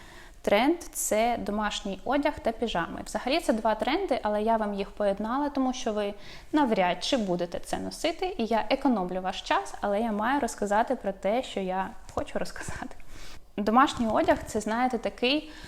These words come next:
який ви носите вдома, це можуть бути навіть спортивки якісь розтягнуті, з розтягнутими коленами, брудні, а, якась кофта, яка також розтягнулась та втратила свій колір. Так от,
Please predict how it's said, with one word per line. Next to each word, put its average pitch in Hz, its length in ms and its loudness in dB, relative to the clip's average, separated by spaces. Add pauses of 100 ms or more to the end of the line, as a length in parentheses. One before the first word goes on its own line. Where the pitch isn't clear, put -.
(180)
який 240 480 2
ви 208 120 0
носите 220 420 2
вдома, 214 500 4
це - 160 -6
можуть 208 360 -2
бути 208 220 -2
навіть 202 340 -2
спортивки 226 760 -2
якісь 202 540 -4
розтягнуті, 208 720 -2
з 208 60 -4
розтягнутими 208 720 -4
коленами, 208 680 0
брудні, 240 800 2 (520)
а, 196 160 -4
якась 226 800 0 (380)
кофта, 233 500 4
яка 220 280 0
також 214 420 -2
розтягнулась 220 760 0
та 202 280 2
втратила 226 500 2
свій 247 240 -2
колір. 214 540 4
Так - 220 -2
от, 220 260 4